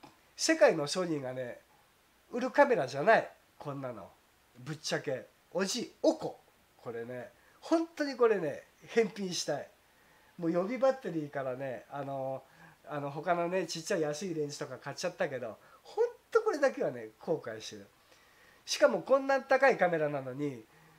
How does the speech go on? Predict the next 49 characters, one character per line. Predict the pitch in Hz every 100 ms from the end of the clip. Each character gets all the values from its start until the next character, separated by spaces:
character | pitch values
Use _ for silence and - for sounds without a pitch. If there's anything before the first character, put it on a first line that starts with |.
| _
充 | 170 208 320
電 | 330 330 -
器 | 190
も | 165
一 | 220
個 | - 196
も | 160
つ | -
い | 185
て | 151
な | 143
い | 139
ん | 131
だ |
よ。 | 104 90 87 _ _ _ _ _ _ _ _ _ _ _ _ _
前 | 175 196
の | 190
や | 185
つ | -
は | 127
つ | - 135
い |
て | 123
た | 110 110
の | 104
に。 | 101 98 101 _ _ _ _ _ _ _ _ -
何 | 247 466 392
な | 175
ん | 139
だ | 135
よ、 | 131 127
最 | 170 147
近 | 143 135
の | 139
ソ | 131 131
ニ | 120
ー。 | 104 120
ど | 190
う |
し | 247
ち | 302
ゃ |
っ | 294
た | 285
ん | 202
だ | 131
よ。 | 101 85 78 _ _ _ _ _ _ _ _ - _ 107
ね |
え。 | 113 117 110